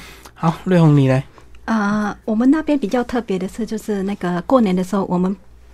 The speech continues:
Speaker 2: 呃，比较特别，一定要有的，每一个家户、每一个家里都一定要有的，就是那个千层蛋糕。因为我们去拜年的时候，一定会有这个千层蛋糕。就是
Speaker 1: 它，它象征什么？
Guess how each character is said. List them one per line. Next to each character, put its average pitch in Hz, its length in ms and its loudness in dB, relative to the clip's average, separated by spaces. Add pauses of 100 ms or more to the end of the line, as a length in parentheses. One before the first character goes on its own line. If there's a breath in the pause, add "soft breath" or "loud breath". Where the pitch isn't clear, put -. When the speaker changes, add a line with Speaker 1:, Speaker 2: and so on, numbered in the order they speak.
Speaker 2:
呃， 180 400 0
比 175 100 0
较 233 200 -2
特 254 160 -2
别， 175 180 -2
一 240 140 -4
定 247 180 2
要 226 140 4
有 156 180 -2
的， 156 140 -4
每 160 140 -2
一 202 40 -4
个 208 140 0
家 208 300 0
户、 196 220 -2
每 175 200 -4
一 190 80 -6
个 180 200 -4 (220)
家 180 240 -2
里 156 180 -6
都 180 120 -2
一 180 80 -4
定 185 160 -6
要 185 100 -4
有 - 160 -8
的， 151 140 -8
就 190 120 -6
是 - 160 -10 (380 loud breath)
那 240 120 -6
个 180 500 -2 (220 soft breath)
千 226 220 -2
层 190 160 -6
蛋 185 200 -4
糕。 170 220 -4 (720 soft breath)
因 226 60 0
为 - 20 2
我 208 40 2
们 202 100 0
去 247 100 -6
拜 220 160 2
年 165 140 0
的 170 100 -2
时 185 80 -6
候， 190 80 0
一 196 60 -2
定 196 180 -2
会 185 100 0
有 147 140 -4 (460)
这 208 80 0
个 170 140 -4
千 175 160 -4
层 160 160 -6
蛋 151 160 -4
糕。 156 200 -8 (420 loud breath)
就 208 120 -4
是 202 60 4
Speaker 1:
它， 220 60 4
它 196 160 4
象 180 200 4
征 156 180 6
什 139 120 4
么？ 101 120 -4